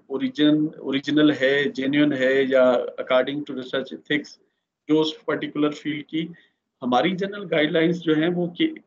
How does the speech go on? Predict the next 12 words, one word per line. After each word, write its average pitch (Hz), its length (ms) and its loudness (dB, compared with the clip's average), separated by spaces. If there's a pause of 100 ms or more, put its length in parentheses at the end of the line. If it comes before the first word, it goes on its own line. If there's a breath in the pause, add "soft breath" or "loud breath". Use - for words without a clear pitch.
इस 175 120 -4
बुनियाद 131 460 2
पे 151 60 -4
हैं 165 220 -2
कि 175 80 -2
ट्वेंटी 170 340 -2
percent 170 680 -4 (220)
is, 160 420 2 (580 soft breath)
uh, 135 420 2 (240)
basically 156 560 0
justification 156 720 -2
of 139 280 2